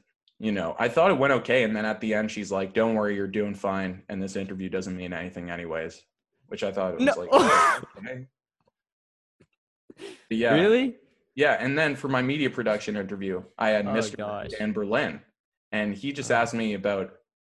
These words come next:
Speaker 1: basketball the whole time, in which I gave a very bad Raptors are making the finals prediction, 'cause this was twenty eighteen when
Speaker 2: <laughs>
Speaker 1: people had hope for a team that really wasn't that good. But yeah, he, he seemed to like me, so I'm like, "All right, I, I probably got in,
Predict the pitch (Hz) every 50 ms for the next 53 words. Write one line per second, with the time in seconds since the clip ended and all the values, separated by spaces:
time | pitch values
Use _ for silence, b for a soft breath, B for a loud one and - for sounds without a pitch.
0 | _ _ - 110 120 139 135 - 123 - 101 95 95 95 92 - 87 90 87 -
1 | 98 92 92 98 98 90 98 98 98 95 98 95 95 98 101 98 95 95 95 90
2 | 90 85 85 - _ - - 104 107 110 117 113 104 110 110 110 107 104 107 98
3 | - - - 113 110 104 107 107 - 110 107 104 107 104 104 104 101 101 - 101
4 | 104 95 98 - 90 92 104 110 107 - - 101 98 87 82 87 87 - 95 95
5 | 101 101 85 82 82 87 90 - 85 85 85 - - - 101 98 101 104 95 95
6 | 95 - - 90 90 101 113 107 95 87 85 80 85 - - - - _ _ -
7 | - - 113 107 - 104 101 95 101 104 101 - 104 107 110 110 - - 95 95
8 | 92 92 - 107 101 104 107 98 95 92 101 101 104 107 101 101 101 104 101 95
9 | 98 95 92 - - 87 87 95 107 - _ _ _ _ _ _ _ _ _ _
10 | _ - - - 104 110 127 127 101 98 101 101 101 101 98 117 110 110 110 -
11 | 110 104 95 - 95 90 90 90 90 - 92 98 104 104 - 104 104 110 143 -
12 | 214 240 294 190 120 82 87 - - - - _ _ _ _ _ _ _ _ _
13 | - - 92 - 107 104 107 110 101 92 92 87 87 87 92 110 117